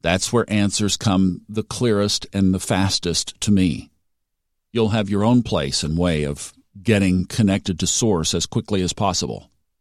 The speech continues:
But I basically, long story short, traced it back to what I've talked about before,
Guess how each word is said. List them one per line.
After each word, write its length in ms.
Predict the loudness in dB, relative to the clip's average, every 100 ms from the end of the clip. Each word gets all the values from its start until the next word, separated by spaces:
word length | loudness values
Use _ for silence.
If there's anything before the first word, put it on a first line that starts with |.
| _ _ _ _ _ _ _ _ _
But 120 | 2
I 120 | 4 2 -4 -20
basically, 600 | 0 4 4 2 2 2
long 300 | 4 4 2
story 340 | 2 0 2
short, 460 | 0 0 0 0 -4
traced 480 | -4 0 0 0 -4
it 180 | -4
back 600 | -4 -2 -2 -4 -8 -18 -20 _ _ _ _ -4
to 560 | 0 2 4 2 0 -2
what 120 | -2
I've 140 | 0
talked 240 | 0 -2 -2
about 240 | -2 -2
before, 580 | -2 -6 -2 0 0 -2